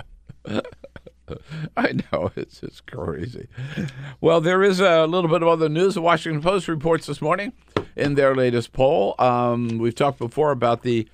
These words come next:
uh, excitement and momentum going into the midterm elections. According to the Post this morning, eighty-one percent of Democrats say they are absolutely certain to vote in the midterm elections.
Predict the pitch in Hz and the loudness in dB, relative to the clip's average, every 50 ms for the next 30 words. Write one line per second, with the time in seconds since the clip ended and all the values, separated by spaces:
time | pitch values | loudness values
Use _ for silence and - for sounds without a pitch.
0 | _ _ _ _ _ _ _ _ _ _ _ _ 107 107 107 - - 127 127 - | _ _ _ _ _ _ _ _ _ _ _ _ 0 0 0 0 -2 -4 -4 -2
1 | - 165 165 180 170 185 202 208 202 - - 127 127 123 123 120 117 117 135 156 | 0 0 0 0 0 -4 -6 -6 -6 -4 -4 -2 -2 0 0 0 0 0 2 0
2 | 170 160 - 202 196 208 262 254 226 - _ - 131 120 123 127 139 147 156 147 | 0 0 -2 -4 -4 -2 -4 -4 -6 -8 _ -14 -2 0 2 2 2 2 0 -2
3 | - 143 143 139 127 139 131 120 120 127 135 147 135 - 143 127 127 123 117 127 | -4 -4 -4 -2 -2 -2 -2 -2 -4 -4 -4 -6 -4 -6 -6 -6 -4 -4 -4 -4
4 | 135 135 - - 185 180 160 - - _ _ _ _ _ _ _ _ - - 139 | -4 -4 -4 -6 -6 -8 -8 -12 -16 _ _ _ _ _ _ _ _ 0 2 4
5 | 135 127 127 120 123 127 117 110 113 110 107 107 101 - - 165 175 160 - - | 4 4 2 2 2 2 2 4 2 2 2 2 2 2 2 2 2 0 -2 -4
6 | 143 - - 160 160 185 196 185 160 - _ - 180 208 220 208 233 240 233 214 | -6 -4 -2 -2 -2 -2 -2 -4 -6 -6 _ 2 2 2 2 -2 -2 -2 -2 -2
7 | 190 220 226 226 220 208 - - 202 202 175 - - - - 220 - 220 165 - | 0 2 2 2 2 0 0 2 2 2 2 0 0 0 2 2 2 2 0 -4
8 | - - - 165 170 147 127 113 123 175 185 202 202 185 - - 160 139 123 107 | -8 0 2 2 2 2 0 2 2 2 4 4 2 0 2 4 4 4 4 4
9 | 87 - - - - - 156 143 139 139 131 120 131 131 131 - - 117 123 117 | 0 -2 -8 -12 0 4 4 6 6 4 4 4 4 4 2 4 4 4 4 4
10 | - - _ _ _ 196 214 233 233 - - - - - 151 147 131 127 123 135 | 4 0 _ _ _ 2 4 4 0 -4 -10 -10 -4 2 2 2 2 2 0 2
11 | 156 185 208 214 208 - 185 190 185 180 170 - - - - - - 165 165 - | 2 2 2 2 -2 -2 2 4 4 4 2 0 -6 -10 -8 0 2 2 2 2
12 | - 95 90 78 - - _ _ _ _ _ _ _ _ _ _ _ - 117 107 | -2 -6 -6 -6 -8 -12 _ _ _ _ _ _ _ _ _ _ _ 0 0 2
13 | 101 139 147 156 160 - - - 131 135 131 131 131 120 117 117 123 127 113 117 | 4 4 4 4 2 0 -2 -2 0 0 2 2 0 2 2 2 2 2 0 0
14 | - 120 104 110 110 107 98 104 101 98 - - 73 60 58 - - | 0 0 2 2 0 0 2 0 0 0 -2 -6 -6 -6 -8 -10 -14